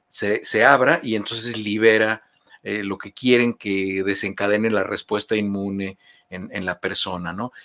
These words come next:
Y no es lo único que se utiliza. Y además, si ustedes buscan un video del Instituto Gamaleya, lo pueden buscar en, en YouTube,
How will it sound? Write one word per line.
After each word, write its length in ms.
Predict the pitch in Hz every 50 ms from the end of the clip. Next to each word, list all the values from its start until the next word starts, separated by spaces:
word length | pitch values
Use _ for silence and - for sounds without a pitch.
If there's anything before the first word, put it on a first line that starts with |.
| _ _
Y 120 | 123 131
no 140 | 139 143 156
es 160 | 175 175 170
lo 140 | 170 160 143
único 380 | 135 135 143 147 147 - 127
que 80 | - -
se 80 | - -
utiliza. 300 | - 110 117 127 151 151 -
Y 100 | 131 131
además, 420 | 127 131 135 139 151 175 202 - - - - - -
si 140 | - - -
ustedes 340 | - - 208 220 254 247 240
buscan 320 | 226 226 - - 220 214
un 180 | 202 196 196 196
video 600 | 175 160 139 120 110 120 123 123 123 131 135 131
del 260 | 127 127 113 110 113
Instituto 600 | 113 110 107 - - 113 101 - 123 - 147 143
Gamaleya, 500 | 135 131 113 107 104 101 107 113 120 -
lo 160 | 135 131 127
pueden 200 | - 262 302 330
buscar 440 | 330 294 190 - - - 143 151 160
en, 180 | 160 143 120 120
en 140 | 107 113 113
YouTube, 480 | 113 147 151 147 - 139 170 175 -